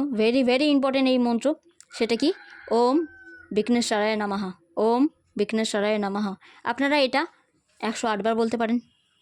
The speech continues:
একুশ বার বলতে পারেন, একান্ন বার বলতে পারেন,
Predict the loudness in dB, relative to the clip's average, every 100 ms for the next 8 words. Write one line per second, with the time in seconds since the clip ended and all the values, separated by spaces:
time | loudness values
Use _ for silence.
0 | _ -2 0 0 2 2 2 0 0 0
1 | 0 -2 _ -8 -2 0 2 2 2 2
2 | 0 0 2